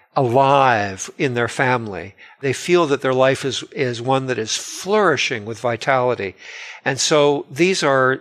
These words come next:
the kind of goals that we get to, really are goals having to do with, I think, more with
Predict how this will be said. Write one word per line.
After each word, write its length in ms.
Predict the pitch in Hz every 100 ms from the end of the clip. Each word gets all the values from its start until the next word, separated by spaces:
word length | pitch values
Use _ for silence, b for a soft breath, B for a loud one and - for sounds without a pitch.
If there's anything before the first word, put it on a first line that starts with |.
| -
the 140 | -
kind 260 | - 160 160
of 60 |
goals 400 | 156 135 131 123
that 60 | -
we 100 | 131
get 220 | 131 160
to, 180 | - 131
really 300 | 160 233 165
are 60 | 131
goals 360 | 143 131 131
having 280 | 143 127 135
to 100 | 127
do 260 | 127 131 123
with, 320 | 123 117 - B B B B -
I 80 | 139
think, 240 | 139 135
more 320 | 139 135 143 131
with 400 | 120 - -